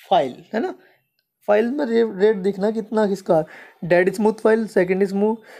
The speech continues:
सेकंड कट फाइल और स्मूथ फाइल या बास्टर्ड फाइल, तो कौन सी होगी भाई? इस, अगर हम बात करें बा-,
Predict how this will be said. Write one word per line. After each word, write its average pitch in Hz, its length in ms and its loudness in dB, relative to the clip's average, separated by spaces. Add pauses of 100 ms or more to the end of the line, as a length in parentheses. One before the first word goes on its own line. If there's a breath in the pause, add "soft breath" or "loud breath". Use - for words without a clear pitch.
(200 loud breath)
सेकंड 196 260 0
कट 214 180 0
फाइल 214 280 2 (400 soft breath)
और 170 260 4
स्मूथ - 600 -4
फाइल 214 260 2
या 220 80 4
बास्टर्ड 185 360 0
फाइल, 147 240 -2 (720)
तो 180 80 -6
कौन 208 220 0
सी 214 120 -4
होगी 185 220 2 (360)
भाई? 208 180 2
इस, 190 140 -6 (140)
अगर 190 200 2
हम 196 200 0
बात 185 240 0
करें 190 260 2
बा-, 185 200 2